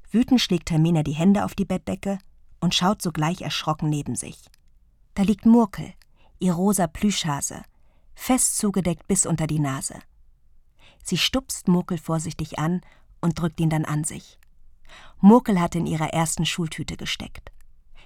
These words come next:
Ganz oben aus dem Tüll hatten seine langen rosa Ohren herausgeguckt.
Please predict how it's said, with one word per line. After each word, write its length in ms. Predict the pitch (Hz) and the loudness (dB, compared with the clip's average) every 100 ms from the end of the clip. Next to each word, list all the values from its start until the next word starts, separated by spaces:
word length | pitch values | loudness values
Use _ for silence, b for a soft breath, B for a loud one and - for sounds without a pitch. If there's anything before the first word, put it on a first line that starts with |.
| b | b
Ganz 300 | - 202 214 | 4 4 4
oben 240 | 202 196 190 | 2 0 0
aus 140 | 160 | -2
dem 180 | - 160 | -2 -4
Tüll 260 | - 185 165 | 0 0 0
hatten 220 | 156 156 | 0 0
seine 200 | 151 151 | 0 0
langen 300 | 151 160 175 | 2 2 0
rosa 380 | 156 160 160 151 | 0 -2 -2 -4
Ohren 320 | 160 160 156 | -2 -2 -2
herausgeguckt. 840 | 143 139 147 - - - - - | -4 -6 -8 -12 -14 -16 -16 -18